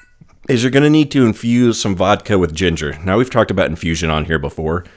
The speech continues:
It's a great way to spice up some of your cheaper alcohols and experiment with flavors. We've talked about many flavors we've done. On this one, um, let's see, we did this maybe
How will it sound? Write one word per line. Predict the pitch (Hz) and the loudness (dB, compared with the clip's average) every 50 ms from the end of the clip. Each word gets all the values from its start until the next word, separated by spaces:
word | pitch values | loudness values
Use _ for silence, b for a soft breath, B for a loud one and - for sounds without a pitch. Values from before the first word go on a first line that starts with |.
| B B B B B B | B B B B B B
It's | - - 107 | -8 -6 -4
a | |
great | 92 98 113 120 110 - | 0 4 4 4 6 6
way | 104 104 95 | 6 6 6
to | 87 85 | 4 2
spice | - - - 90 90 82 - - | -2 -2 0 0 0 0 0 -2
up | 90 85 - | -2 -2 -2
some | - 92 87 | -4 -2 -2
of | 82 80 | -2 0
your | 85 85 82 | -2 -2 -2
cheaper | - - 95 87 - - 85 80 | -2 -4 -4 -2 -2 0 0 0
alcohols | - 82 85 - 87 80 82 78 78 82 87 - - _ _ _ _ _ _ _ _ _ _ _ _ _ _ _ _ _ _ _ _ b b b b b b b b - | 2 0 0 0 -2 -2 -2 -2 -4 -6 -8 -10 -14 _ _ _ _ _ _ _ _ _ _ _ _ _ _ _ _ _ _ _ _ b b b b b b b b -6
and | - 104 98 | -4 -2 -2
experiment | 95 - - 113 104 104 107 107 92 | -4 -2 2 4 4 4 4 4 2
with | 95 - | 0 -2
flavors. | - 165 185 185 113 90 71 71 - - - - | 0 4 4 4 4 2 0 -4 -6 -8 -8 -6
We've | 101 95 85 - | -6 -6 -6 -4
talked | - 90 87 - - | -2 -2 -2 0 0
about | 87 85 78 | 0 0 0
many | 87 90 87 87 82 | 0 0 0 0 -2
flavors | - - 87 82 80 85 78 80 | -2 -2 -2 -2 -2 -2 -4 -6
we've | 80 80 73 | -6 -8 -6
done. | 76 76 80 85 85 82 b b b b b b b b b b b b _ _ _ _ - | -6 -4 -4 -4 -4 -6 b b b b b b b b b b b b _ _ _ _ 0
On | 101 104 113 117 | 2 4 6 6
this | 139 180 123 - - | 6 4 4 2 0
one, | 139 131 127 120 117 113 120 131 123 113 B B B - | 2 4 4 4 4 4 2 0 0 -4 B B B -4
um, | 92 92 90 87 85 82 78 78 82 90 90 - _ _ _ _ _ _ _ _ _ _ _ _ - - - - | -2 0 2 2 2 0 0 -2 -4 -6 -8 -12 _ _ _ _ _ _ _ _ _ _ _ _ -20 -20 -16 -14
let's | 101 98 - | -12 -10 -8
see, | - 87 | -6 -4
we | 85 87 | -4 -4
did | 90 95 120 127 113 | 0 0 0 2 2
this | 113 113 110 - - | 0 0 0 -2 0
maybe | 107 104 104 104 101 104 101 98 95 95 90 85 | 0 0 2 2 2 2 2 2 2 2 0 -2